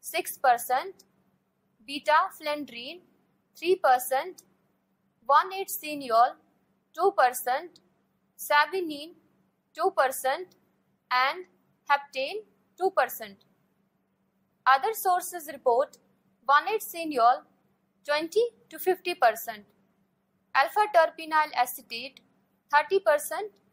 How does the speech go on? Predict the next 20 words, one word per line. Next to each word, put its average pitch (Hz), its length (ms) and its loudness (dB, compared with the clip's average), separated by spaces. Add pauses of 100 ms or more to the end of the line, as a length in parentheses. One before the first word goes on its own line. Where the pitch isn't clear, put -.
(480)
sabinine, 339 720 0 (440)
limonene 330 540 0 (600)
two 320 200 -2
to 330 80 -4
fourteen 320 480 2
percent, 285 580 -2 (480)
and 294 260 0
borneol. 269 560 2 (420)
In 269 120 0
the 294 100 -2
seeds 392 420 0
of 370 180 6 (200)
round 320 360 4
cardamom 262 580 2 (520)
from 294 340 2
Java, 269 540 6 (640)
Amomum 381 560 2 (120)
capulaga, 302 720 2 (640)
the 254 60 -18
content 359 640 -2